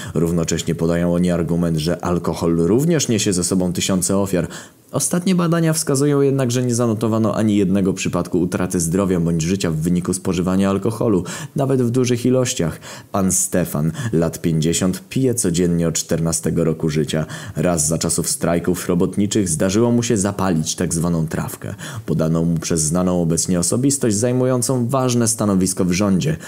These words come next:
Obecnie pan Stefan przebywa w szpitalu z powodu marskości wątroby,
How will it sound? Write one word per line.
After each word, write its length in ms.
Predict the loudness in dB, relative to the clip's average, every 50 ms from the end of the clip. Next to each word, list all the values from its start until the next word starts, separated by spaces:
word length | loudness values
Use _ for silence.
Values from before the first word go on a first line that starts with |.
| -16 -16 -18 -20 -20 -10 -6
Obecnie 420 | -2 -2 0 0 0 0 0 0 0
pan 160 | 0 0 0
Stefan 360 | 0 0 0 0 0 0 0
przebywa 380 | 0 0 2 2 2 2 2 0
w 80 | -2
szpitalu 460 | -2 -2 -2 0 0 2 2 2 2
z 80 | 0 0
powodu 340 | 0 0 2 2 2 4 4
marskości 580 | 4 4 2 2 0 0 -2 -2 0 0 0
wątroby, 600 | 2 2 2 0 0 0 0 2 2 2 0 0